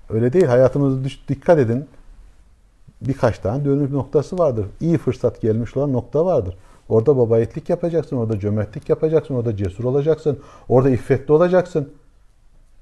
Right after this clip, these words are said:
Yani bir hayatta bir ka-, insana kaç defa kadın haydi, heydelek der?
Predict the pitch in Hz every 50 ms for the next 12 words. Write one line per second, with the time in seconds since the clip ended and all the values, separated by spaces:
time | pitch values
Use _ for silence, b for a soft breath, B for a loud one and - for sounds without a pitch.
0 | _ _ - 104 101 101 104 127 135 135 135 135 135 131 131 - 135 127 110 123
1 | 135 131 127 - - - - - - - 95 98 95 120 131 123 - 135 131 127
2 | - - 226 214 - - 170 - 160 143 135 - - 139 127 131 110 131 135 131
3 | 120 117 117 101 135 139 131 120 117 110 110 - - - 95 85 - -